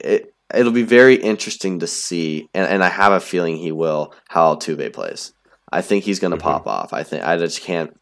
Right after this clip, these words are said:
Speaker 1: envision him being in a postseason long slump.
Speaker 2: Mm-hmm. Yeah, and I like what you said about that, the different way that these lineups are,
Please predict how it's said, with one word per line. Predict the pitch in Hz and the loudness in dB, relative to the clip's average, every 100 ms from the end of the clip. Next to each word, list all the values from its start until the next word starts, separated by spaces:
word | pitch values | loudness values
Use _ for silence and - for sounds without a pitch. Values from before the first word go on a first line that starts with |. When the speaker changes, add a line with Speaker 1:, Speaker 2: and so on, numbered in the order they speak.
| - | -10
Speaker 1:
envision | 85 82 80 78 | -4 -4 -4 -6
him | 78 73 | -10 -10
being | 78 73 | -10 -10
in | 69 | -12
a | 69 | -12
postseason | - 78 - 73 - | -10 -8 -8 -10 -12
long | - - | -14 -14
slump. | - - - - _ _ _ _ _ _ _ _ _ _ | -14 -14 -14 -16 _ _ _ _ _ _ _ _ _ _
Speaker 2:
Mm-hmm. | 85 82 82 78 _ _ - - - | -10 -6 -6 -8 _ _ -20 -20 -8
Yeah, | 87 90 | -2 0
and | 95 | 2
I | 110 | 0
like | 117 143 | 0 0
what | 156 - | -2 -6
you | 95 | -4
said | - 92 | 0 0
about | 80 80 80 - | 0 -2 -2 -2
that, | 80 73 - | -2 -2 -4
the | 82 | -4
different | 82 98 - 98 | -2 -2 -2 -4
way | 78 82 78 | -2 -2 -4
that | 71 | -6
these | 82 73 | -10 -8
lineups | 76 78 73 - - - _ _ _ _ _ _ | -8 -8 -8 -12 -16 -18 _ _ _ _ _ _
are, | - 78 78 71 - | -4 -2 -2 -8 -8